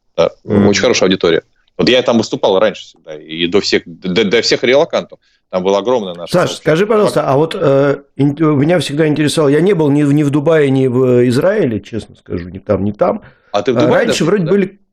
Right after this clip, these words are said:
Speaker 1: Мгм.
Speaker 3: Нет, я не был.
Speaker 1: Ты
Speaker 3: Я не очень люблю те края, там очень жарко для меня.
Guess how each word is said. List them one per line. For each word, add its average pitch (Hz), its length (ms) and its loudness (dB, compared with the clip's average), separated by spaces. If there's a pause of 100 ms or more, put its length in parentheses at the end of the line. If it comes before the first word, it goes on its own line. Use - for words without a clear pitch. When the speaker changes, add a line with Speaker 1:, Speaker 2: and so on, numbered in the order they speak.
(140)
Speaker 1:
Мгм. 117 200 -4
Speaker 3:
Нет, 160 260 2
я 120 80 0
не 120 120 0
был. 95 200 -10
Speaker 1:
Ты 123 220 -4 (100)
Speaker 3:
Я 190 160 2
не 240 60 0
очень 220 220 0
люблю 196 340 2
те 139 180 0
края, 175 340 0
там 147 180 0
очень 143 220 -2
жарко 127 300 -2
для 95 160 -4
меня. 95 300 -2